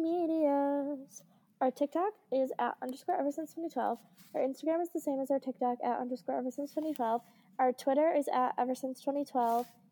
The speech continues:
And our YouTube channel is Ever Since twenty twelve. Like, subscribe, put on the notification bell, share with your friends. Follow us on all our social medias. And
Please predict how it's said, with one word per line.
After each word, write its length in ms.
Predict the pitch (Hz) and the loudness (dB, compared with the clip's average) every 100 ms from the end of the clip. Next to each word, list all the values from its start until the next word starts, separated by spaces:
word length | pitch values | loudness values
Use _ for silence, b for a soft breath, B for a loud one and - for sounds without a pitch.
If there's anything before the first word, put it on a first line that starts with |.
| _ | _
And 300 | - 247 247 - | -2 0 -2 -4
our 200 | - 240 247 | 0 2 2
YouTube 400 | 240 294 302 294 | 0 -2 -4 -4
channel 240 | 294 294 269 | -4 -2 -4
is 80 | 247 | -4
Ever 160 | 247 240 | -4 -4
Since 260 | 233 240 - | -6 -8 -8
twenty 180 | 240 240 - | -8 -8 -4
twelve. 240 | 269 294 b b - | -2 -2 b b -4
Like, 140 | 262 262 - | -2 -2 -4
subscribe, 520 | 269 - - 254 247 - | -8 -8 -6 -4 -4 -4
put 80 | 302 | -6
on 100 | 302 | -4
the 80 | |
notification 640 | 302 294 - - 269 - 269 | -4 -6 -8 -8 -6 -6 -4
bell, 160 | 262 | -4
share 180 | 254 269 | -2 -2
with 160 | 262 269 | -2 -4
your 80 | 262 | -4
friends. 360 | 254 247 247 254 b b _ - | -4 -4 -4 -10 b b _ -4
Follow 220 | 254 262 | -2 -2
us 120 | 262 | -4
on 100 | 262 | -6
all 140 | 262 254 | -4 -2
our 100 | 254 | -2
social 320 | 262 254 262 | -4 -6 -6
medias. 460 | 285 302 311 302 b b b - | -4 -2 -2 -2 b b b -6
And 300 | 262 254 247 | -2 -2 -4